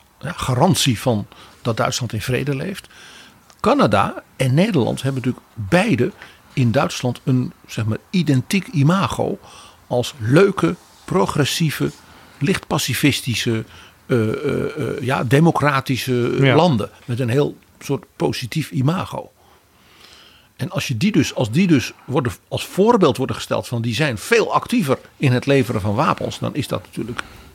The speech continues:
Speaker 1: extra pijnlijk. Nou ja, Jaap, en misschien wel de meest, ja, verrassende, om geen ander woord te gebruiken, verandering ten opzichte van, zeg maar, begin dit kalenderjaar twintig tweeëntwintig in de Europese geschiedenis, wat echt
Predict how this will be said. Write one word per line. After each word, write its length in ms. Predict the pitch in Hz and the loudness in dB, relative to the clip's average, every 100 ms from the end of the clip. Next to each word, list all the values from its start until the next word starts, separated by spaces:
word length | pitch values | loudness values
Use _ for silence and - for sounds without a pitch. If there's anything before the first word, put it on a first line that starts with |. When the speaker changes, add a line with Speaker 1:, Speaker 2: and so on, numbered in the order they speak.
| _ | _
Speaker 1:
extra 320 | - - 113 | -8 -6 -6
pijnlijk. 340 | - 120 120 - _ _ _ _ _ _ _ _ _ _ _ _ _ _ _ _ _ _ | -6 -8 -12 -18 _ _ _ _ _ _ _ _ _ _ _ _ _ _ _ _ _ _
Nou 140 | 127 | 0
ja, 100 | 135 | 2
Jaap, 280 | 123 131 120 | 4 2 0
en 220 | 170 135 | 2 4
misschien 260 | 120 - 143 | 4 4 4
wel 140 | 113 | 4
de 80 | 110 | 4
meest, 420 | 113 123 - - - _ _ _ | 2 2 0 -8 -14 _ _ _
ja, 240 | 117 113 | -4 -2
verrassende, 560 | - 120 135 - 131 - | -2 2 2 4 2 2
om 100 | 120 | 0
geen 140 | 127 | 0
ander 200 | 127 120 | 0 0
woord 160 | 113 113 | -2 -2
te 60 | |
gebruiken, 500 | 120 123 113 107 107 - - - - _ | -4 -2 -4 -4 -8 -12 -20 -20 -20 _
verandering 840 | - - 180 151 127 117 117 - - - | -2 2 4 6 6 4 2 -4 -14 -12
ten 140 | - 127 | 0 0
opzichte 360 | 113 139 127 | 2 0 -2
van, 220 | 107 120 | 0 -2
zeg 120 | 110 123 | 0 -2
maar, 120 | 107 | 0
begin 360 | 117 - 165 | 0 2 2
dit 180 | 143 127 | 4 2
kalenderjaar 720 | - 117 110 113 120 107 98 | 2 2 4 2 0 -2 -4
twintig 320 | - 131 120 101 | -2 0 0 -2
tweeëntwintig 720 | 73 - 107 131 - - - - - - - - | -4 -4 -4 -4 -4 -8 -14 -20 -20 -20 -20 -8
in 100 | - | 0
de 80 | 143 | 2
Europese 480 | 156 117 - - 107 | 2 0 0 -2 -4
geschiedenis, 640 | - - 131 120 110 92 - - _ _ | -6 -2 0 0 -2 -6 -14 -20 _ _
wat 160 | 123 - | -8 -4
echt 240 | 127 - | -4 -2